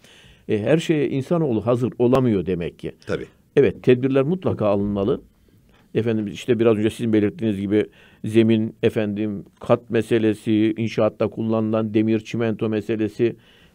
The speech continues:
Speaker 1: bunların hepsi tamam. Ama bütün bu beklediklerimizin dışında büyük, daha büyük bir afet de olabilir. Hiç beklemediğimiz bir afet de
Speaker 2: Olabilir,
Speaker 1: olabilir. İşte
Speaker 2: olabilir.
Speaker 1: Japonya bunu yaşadı,
Speaker 2: Yer
Speaker 1: gördü.
Speaker 2: yarılır, içine girersiniz.
Speaker 1: Evet.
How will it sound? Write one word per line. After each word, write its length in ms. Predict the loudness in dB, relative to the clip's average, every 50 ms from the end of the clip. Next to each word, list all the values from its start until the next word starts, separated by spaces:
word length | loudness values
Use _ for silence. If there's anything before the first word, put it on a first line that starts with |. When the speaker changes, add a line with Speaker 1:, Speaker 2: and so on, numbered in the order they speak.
| _ _
Speaker 1:
bunların 300 | -8 -4 -2 -2 2 4
hepsi 240 | 4 2 2 -4 -2
tamam. 300 | 0 0 0 0 -2 -4 -8 _ _ _ _ _ _ _ _ _
Ama 300 | -2 0 0 -2 -2 -4 -10 _ _ _ _ _ _ _ _ _ _ _ _ _ _ _ -18
bütün 340 | -16 -2 0 0 0 2
bu 140 | 0 2 6
beklediklerimizin 840 | 6 6 6 6 0 -2 -2 0 0 2 2 2 0 -4 -4 -6 -6
dışında 480 | -6 -6 -6 -6 -4 -2 -4 -4 -6 -10 _ _ _ _ _ _ _ _ _ _ _ -20 -20 -20 -18 -14
büyük, 320 | -12 -8 -6 -6 -4 0
daha 240 | 0 2 4 4 2
büyük 240 | 2 -2 -2 0 -2
bir 200 | 0 2 2 2
afet 300 | 2 2 -2 -4 -2 0
de 80 | 0 0
olabilir. 480 | 2 2 0 0 0 0 -2 -4 -4
Hiç 240 | -4 -8 -14 -2 2
beklemediğimiz 720 | 4 4 4 4 4 4 6 4 4 2 0 0 -2 -2
bir 240 | -2 0 2 4 4 4
afet 340 | 2 0 -4 -6 -2 _
de 200 | 2 2 2 0 -4 -12 _ _ _
Speaker 2:
Olabilir, 180 | -10 0 2 2
Speaker 1:
olabilir. 340 | 2 2 0 -2 -2 -4 -10
İşte 120 | -12 -14
Speaker 2:
olabilir. 220 | -14 -6 -2 0 4
Speaker 1:
Japonya 440 | 4 4 4 2 -2 0 0 -2 -2
bunu 300 | 0 0 0 -2 -4 -6 -12 _ _ _ _ _ _
yaşadı, 440 | -2 0 2 2 0 0 0 -4 -8 _ _
Speaker 2:
Yer 140 | 2 6 8
Speaker 1:
gördü. 140 | 8 8 8
Speaker 2:
yarılır, 420 | 6 0 -2 -4 -6 -8 -8 -10
içine 300 | -10 -12 -14 -14 _ -12
girersiniz. 580 | -10 -8 -10 -10 -12 -16 -20 -20 -20 -20 -20 _ _ _ _ _
Speaker 1:
Evet. 180 | -4 -4 -4